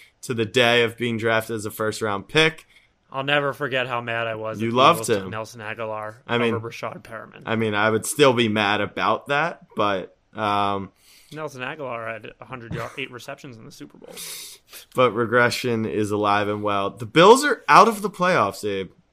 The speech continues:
Speaker 1: That's kinda shocking. Are you, are you a little surprised by this or no?
Speaker 2: Because of the way the season's going, no, but I don't think any of it really has to do specifically to the Bills.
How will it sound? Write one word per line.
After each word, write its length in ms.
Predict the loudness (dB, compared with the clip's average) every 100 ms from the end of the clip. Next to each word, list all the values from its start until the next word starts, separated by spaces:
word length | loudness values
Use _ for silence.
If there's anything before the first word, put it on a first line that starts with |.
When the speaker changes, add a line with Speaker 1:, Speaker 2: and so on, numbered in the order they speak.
| _ _ 2
Speaker 1:
That's 220 | 2 2
kinda 280 | 0 -2 -2
shocking. 680 | 2 4 4 0 -10 -12 -20 _ _ 2
Are 100 | 4
you, 160 | 6
are 120 | 6 6
you 160 | 6
a 40 | 6
little 220 | 4 0
surprised 420 | -4 -6 -4 -4
by 160 | -6 -6
this 240 | -8 -6
or 80 | -8
no? 240 | -8 -12 -18 _ _ _ _ _ _ _ _ _ _ _ _ _ -20 _ _ _ _ _ -18
Speaker 2:
Because 320 | -8 -4 -4
of 60 | -4
the 80 | -2
way 160 | -2
the 100 | -4
season's 500 | -8 -14 -14 -12 -12
going, 380 | -6 -4 -4 -6
no, 220 | -6 -4 -2
but 100 | -4
I 60 |
don't 200 | -4 -6
think 140 | -8 -8
any 200 | -8 -10
of 80 | -12
it 100 | -10
really 280 | -8 -8
has 260 | -8 -12 -14
to 60 | -16
do 120 | -16
specifically 640 | -18 -20 -20 -18 -16 -16
to 60 | -18
the 80 | -20
Bills. 520 | -18 -20 -20 -20 -20